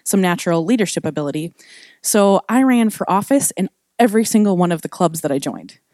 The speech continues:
<laughs> So I just wanted to put them on my resume. I wanted to put them on my future college applications. I mean, I loved my art class, so when I found out there was an art club, I went ahead and joined and ran for office.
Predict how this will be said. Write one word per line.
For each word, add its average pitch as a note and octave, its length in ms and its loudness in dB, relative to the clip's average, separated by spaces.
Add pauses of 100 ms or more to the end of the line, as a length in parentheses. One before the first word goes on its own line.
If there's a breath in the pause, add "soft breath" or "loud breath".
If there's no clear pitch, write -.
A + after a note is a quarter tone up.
<laughs> - 240 4
So G#3 320 2 (480 loud breath)
I - 80 6
just B3+ 200 2
wanted C4+ 200 6
to A#3+ 60 2
put A3+ 160 2
them A#3 120 2
on G#3+ 100 2
my G3+ 100 2
resume. G3 480 -2 (360 loud breath)
I - 40 -2
wanted G#3+ 240 4
to G#3+ 60 -4
put C4+ 200 0
them A#3 200 2
on G3+ 80 2
my F#3+ 120 2
future G#3 420 -2
college F3+ 380 -2
applications. E3 800 -2 (680 soft breath)
I F#3+ 40 -2
mean, G3 460 0 (420)
I G3+ 80 4
loved G#3+ 340 2
my G3+ 160 0
art - 160 0
class, - 480 -4
so F3+ 520 2
when F#3+ 180 -2
I F#3 80 0
found G3+ 240 0
out F#3+ 80 2
there F3+ 80 0
was F3+ 100 0
an F3+ 80 -6
art G3 140 0
club, D#3+ 240 -2
I F3 100 0
went F#3 160 0
ahead F3+ 160 0
and E3+ 100 0
joined E3+ 380 2 (480 loud breath)
and G3+ 260 2
ran G3 200 0
for C#4 120 0
office. G3+ 460 -2